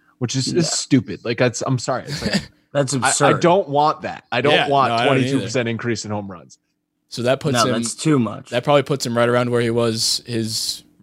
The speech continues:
Speaker 3: rookie year, 'cause he had twenty-four to thirty-eight. So it's close to that, closer to that.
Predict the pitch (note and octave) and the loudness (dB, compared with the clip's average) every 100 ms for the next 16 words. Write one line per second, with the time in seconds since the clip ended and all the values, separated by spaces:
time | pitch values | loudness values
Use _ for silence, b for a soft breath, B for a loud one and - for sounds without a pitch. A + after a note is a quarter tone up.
0 | - C#3 A#2+ F#2+ E2 - G#2 G#2 B2 G#2 | -4 -4 0 -2 -2 -2 -2 0 0 0
1 | - B2+ G2 F#2 - b _ - A2+ A#2+ | 0 2 4 2 -2 b _ -8 2 4
2 | A2+ A2+ G#2+ G2+ - G#2 - - C3+ - | 4 2 0 0 -2 -2 -2 0 0 2
3 | G2 G2+ G#2 - - G#2+ A#2 G#2 G2 E2+ | 0 0 -2 -4 -2 -2 0 -2 -2 -4
4 | E2 | -6